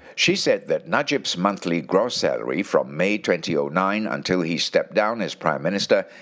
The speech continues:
in April twenty eighteen was fifty-eight thousand six hundred and six ringgit.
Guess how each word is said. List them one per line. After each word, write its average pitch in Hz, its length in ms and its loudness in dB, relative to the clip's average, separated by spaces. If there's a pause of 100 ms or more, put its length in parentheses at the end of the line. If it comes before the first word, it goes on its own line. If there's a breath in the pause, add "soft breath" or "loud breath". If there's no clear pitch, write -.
(120)
in 85 240 0
April 110 420 2
twenty 85 380 -2
eighteen 160 560 -2 (280 loud breath)
was 165 280 2
fifty-eight 147 720 0
thousand 92 560 0
six - 300 -2
hundred 98 340 0
and 78 180 -2
six - 380 -2
ringgit. 98 460 -2